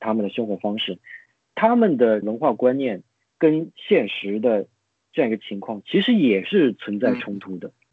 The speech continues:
Speaker 1: 经过这一场疫情之后，经过这一场其实是庞大的社会运动之后，我相信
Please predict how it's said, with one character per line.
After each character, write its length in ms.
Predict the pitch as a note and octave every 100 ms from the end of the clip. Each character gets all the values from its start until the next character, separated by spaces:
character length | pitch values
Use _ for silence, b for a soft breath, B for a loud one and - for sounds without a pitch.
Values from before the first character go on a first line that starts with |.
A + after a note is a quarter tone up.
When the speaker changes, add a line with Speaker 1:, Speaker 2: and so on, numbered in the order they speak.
| _
Speaker 1:
经 200 | B3 C4
过 160 | B3+ F#3+
这 160 | F#3+
一 220 | F3+ G3 C#3
场 340 | A#2+ F#2+ G2 _ _
疫 140 | F#3+
情 200 | - A2+
之 120 | A#2
后， 180 | C3+ A2
经 220 | - G#3+
过 100 | G#3
这 160 | E3 G3
一 160 | F3 C#3
场 300 | A#2 G2 F#2+ _ _ _ _ -
其 100 | D#3
实 140 | E3
是 140 | D#3+
庞 420 | C3 - A2+ B2+ G3
大 200 | G3 C3
的 140 | B2
社 220 | - -
会 160 | C3 D3
运 160 | G#3+ B2+
动 140 | G#2
之 120 | A2+
后， 200 | G#2 F2+ _ b b _
我 160 | A2+
相 260 | A2 E3 G3+
信 280 | G3+ D3